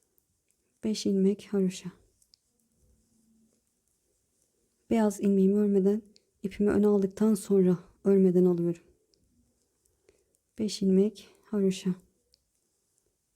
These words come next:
Beyaz ilmeğe gelince ipimizi öne alıyoruz. Onu örmeden sağ şişimizi alıyoruz.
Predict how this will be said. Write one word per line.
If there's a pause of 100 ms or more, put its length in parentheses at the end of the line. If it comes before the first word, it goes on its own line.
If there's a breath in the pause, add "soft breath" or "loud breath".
(420)
Beyaz
ilmeğe
gelince
ipimizi
öne
alıyoruz. (1600)
Onu
örmeden
sağ
şişimizi
alıyoruz.